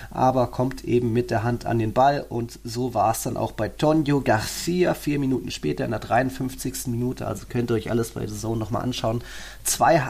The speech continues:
Handspiele im Strafraum, aber weder der Schiedsrichter Hernandez Hernandez noch der Videoschiedsrichter hat da irgendwie was eingesehen. Dabei ist die Regel in La Liga, wenn Kontakt mit der Hand im Strafraum,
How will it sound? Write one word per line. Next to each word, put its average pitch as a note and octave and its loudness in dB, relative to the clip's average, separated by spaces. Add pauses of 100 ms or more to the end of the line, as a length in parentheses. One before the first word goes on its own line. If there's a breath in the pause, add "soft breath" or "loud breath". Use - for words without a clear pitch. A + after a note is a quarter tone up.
(120)
Handspiele C#3+ -4
im C3+ -6
Strafraum, C3 2
aber A2+ 2
weder B2+ 2
der A#2+ -2
Schiedsrichter D3 -2
Hernandez A#2+ 2
Hernandez B2 0
noch A#2 2
der - -8
Videoschiedsrichter B2 0
hat - -2
da A2 4
irgendwie B2 2
was - 0
eingesehen. C3+ 2
Dabei A2 2
ist F3+ 2
die B2+ 0
Regel C#3 0
in B2 2
La B2 2
Liga, B2 2
wenn C#3 2 (440 loud breath)
Kontakt - 0
mit A#2+ -2
der G#2 -2
Hand A#2 -4
im A#2 -8
Strafraum, A2 0